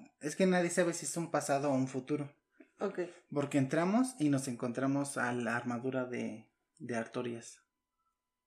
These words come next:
Speaker 1: Por alguna razón.
Speaker 2: Ok.
Speaker 1: Y seguimos avanzando, nos encontramos un par de ojitos.
Speaker 2: ¿Ojos?
Speaker 1: Ajá, y al tomarlos nos dice que son los ojos de la guardiana de fuego.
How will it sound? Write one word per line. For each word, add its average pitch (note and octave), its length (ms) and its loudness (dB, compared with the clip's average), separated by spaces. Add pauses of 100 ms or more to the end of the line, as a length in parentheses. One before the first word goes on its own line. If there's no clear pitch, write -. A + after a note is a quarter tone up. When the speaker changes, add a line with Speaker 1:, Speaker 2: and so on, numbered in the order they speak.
Speaker 1:
Por A2+ 140 -4
alguna A2 260 -6
razón. A#2 320 -16 (680)
Speaker 2:
Ok. G3+ 220 -8 (1200)
Speaker 1:
Y F#3 180 4
seguimos F3 360 0
avanzando, F3+ 640 2
nos D3 240 -2
encontramos C#3+ 1080 0 (760)
un E3+ 140 -2
par F#3 200 2
de E3 80 -2
ojitos. - 640 -12 (1160)
Speaker 2:
¿Ojos? G#3+ 600 -4
Speaker 1:
Ajá, C3 240 -2
y C#3+ 80 0
al C3+ 120 -2
tomarlos C3+ 680 0 (220)
nos C3 240 0
dice C3 220 -4
que B2 100 -10
son B2+ 200 -2
los B2+ 180 -4
ojos C3 240 -4
de C3 80 0
la B2 80 0
guardiana A#2 420 -4
de A2+ 100 -8
fuego. C3 300 -4